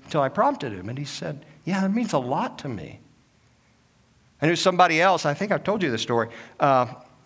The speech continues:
the wife, again, really took heart to spending time with her husband, and his husband was a big outdoorsman, loved to hunt, loved to fish, and it was summertime, and he was fishing, and she didn't care anything about it. But she figured out she could go out on the boat with him, get a nice tan,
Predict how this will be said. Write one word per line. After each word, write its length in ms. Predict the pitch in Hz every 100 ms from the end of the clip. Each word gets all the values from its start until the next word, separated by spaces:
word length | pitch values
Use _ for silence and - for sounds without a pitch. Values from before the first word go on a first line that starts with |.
| _ _ _ _ _ -
the 140 | 147
wife, 340 | 143 156 160
again, 340 | 165 151 196 135
really 220 | 160 185
took 220 | 185 190
heart 260 | - 175 175
to 60 | 170
spending 380 | - 156 151
time 220 | 147 156 143
with 100 | 131
her 80 |
husband, 380 | 120 214 185 160
and 60 | 123
his 120 | 117
husband 420 | - 196 - 180
was 120 | 147
a 20 | 127
big 160 | 156
outdoorsman, 680 | 147 160 151 139 147 107 87
loved 260 | 139 135
to 120 | 113 -
hunt, 400 | 175 196 185 -
loved 220 | 113 110
to 60 | 104 - -
fish, 400 | 220 196 - - - -
and 120 | 143
it 20 |
was 140 | 143 -
summertime, 580 | 202 190 - 156 151 143
and 80 |
he 120 | 123 185
was 180 | -
fishing, 520 | - 214 208 151 117 107 - -
and 80 | 143
she 100 | -
didn't 160 | 196 165
care 160 | 190
anything 240 | 180 170 165
about 360 | 147 175 208
it. 120 | 110 - - -
But 100 | 156
she 120 | -
figured 260 | 196 214 196
out 140 | 196
she 160 | - 208
could 160 | 226
go 80 | 180
out 140 | 170 170
on 100 | 160
the 80 |
boat 240 | 147 233 262
with 160 | -
him, 240 | 120 131 160 - - _ -
get 120 | 123
a 60 | 117
nice 300 | 123 135 -
tan, 440 | - 143 175